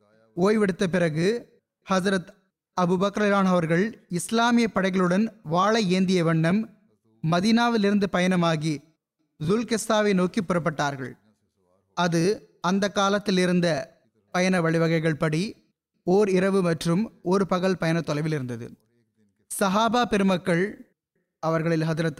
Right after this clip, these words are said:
அலி ரலியல்லாஹு அன்ஹு அவர்களும் ஒருவர் ஆவார்கள், அன்னாரிடம், "தாங்கள் மதீனாவுக்கு திரும்பிச் செல்லுங்கள்.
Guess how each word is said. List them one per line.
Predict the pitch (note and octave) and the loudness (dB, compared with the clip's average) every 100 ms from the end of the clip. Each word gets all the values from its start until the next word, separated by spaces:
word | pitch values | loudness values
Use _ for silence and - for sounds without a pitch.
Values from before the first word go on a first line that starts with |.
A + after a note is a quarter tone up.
| - | -6
அலி | D#3+ F3+ | -4 -2
ரலியல்லாஹு | E3+ | 0
அன்ஹு | E3 E3 | 0 0
அவர்களும் | D#3+ D#3 E3 | 0 0 -2
ஒருவர் | D#3+ D#3+ D3+ | 0 0 0
ஆவார்கள், | D3 D3 C#3+ C#3 E3+ A3+ _ _ _ _ _ F3 | 0 -2 -4 -4 -4 -6 _ _ _ _ _ 0
அன்னாரிடம், | G3 G#3+ G#3 F3 F#3+ A3+ - _ _ _ _ | 0 0 0 0 0 -4 -12 _ _ _ _
"தாங்கள் | G3+ G#3 A3 A#3+ | -2 0 2 2
மதீனாவுக்கு | F3 F3+ A3+ B3 B3 A#3+ G#3+ | 2 0 0 0 0 -2 -4
திரும்பிச் | G#3+ A3 A#3 | 0 0 0
செல்லுங்கள். | G#3 G3 F3+ E3 C3+ - | 0 0 0 0 -2 -12